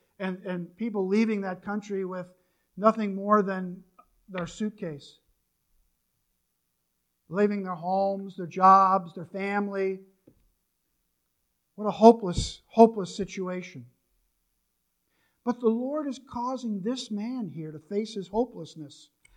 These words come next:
I'm sure after thirty-eight years, he probably figured, "There is no way I'm ever getting into the water here."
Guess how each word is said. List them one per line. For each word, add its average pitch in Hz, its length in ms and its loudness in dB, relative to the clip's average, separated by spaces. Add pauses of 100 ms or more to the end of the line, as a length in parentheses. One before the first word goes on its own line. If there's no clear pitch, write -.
(180)
I'm 277 120 -4
sure 294 200 -8
after 262 220 -4
thirty-eight 247 560 -2
years, 240 300 -6
he 233 80 -4
probably 220 500 -6
figured, 226 380 -2 (180)
"There 330 240 -4
is 220 140 -4
no 311 340 0
way 285 240 0
I'm 190 140 -2
ever 196 180 -6
getting 208 200 -8
into 202 180 -10
the 202 80 -8
water 190 400 -10
here." 143 240 -20